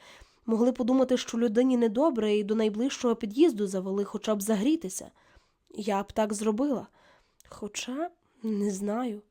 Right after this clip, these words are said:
Ходімо, будь ласка». Ольга посміхнулася: «Удвох швидше вийде, а потім у поліцію. У нас лише два будинки на шляху до магазину. А у продавців вже твоя мама була. Фотографію показувала.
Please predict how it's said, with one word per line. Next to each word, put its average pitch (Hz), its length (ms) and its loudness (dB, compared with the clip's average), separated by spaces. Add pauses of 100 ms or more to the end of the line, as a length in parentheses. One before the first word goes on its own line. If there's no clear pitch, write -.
(120)
Ходімо, 240 500 0
будь 233 180 -2
ласка». 196 400 -4 (1000)
Ольга 311 280 4
посміхнулася: 220 920 -2
«Удвох 202 400 0
швидше 247 460 -2
вийде, 208 500 -2
а 185 40 -6
потім 240 340 -2
у 185 80 0
поліцію. 208 640 -4 (400)
У 247 100 2
нас 277 220 4
лише 277 200 -2
два 226 200 0
будинки 269 440 0
на 208 100 -4
шляху 240 360 -2
до 196 100 0
магазину. 214 540 -2 (480)
А 226 140 4
у 226 60 2
продавців 226 600 2
вже 214 140 -4
твоя 214 300 0
мама 220 260 2
була. 214 400 -2 (380)
Фотографію 226 640 2
показувала. 202 680 -6